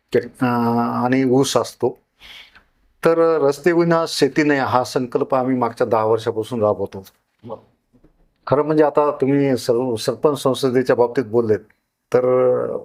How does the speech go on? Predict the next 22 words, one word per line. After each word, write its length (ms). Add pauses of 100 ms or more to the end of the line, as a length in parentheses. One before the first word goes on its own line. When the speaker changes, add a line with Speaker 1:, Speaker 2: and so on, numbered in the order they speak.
(480)
Speaker 1:
या 200
बाबतीत 440
मी 240
माझा 260
मोठेपणा 420
नाही 160
सांगत, 280 (880)
तर 380 (100)
बरेच 360
सरपंच 360
लोक 180
सहली 400
घेऊन 180
येतात. 500
याच्यामध्ये 400
पीएचडी 480
झाली 220
म्हणायला 280
काय 140
हरकत 300
नाही. 140
Speaker 2:
बरोबर. 260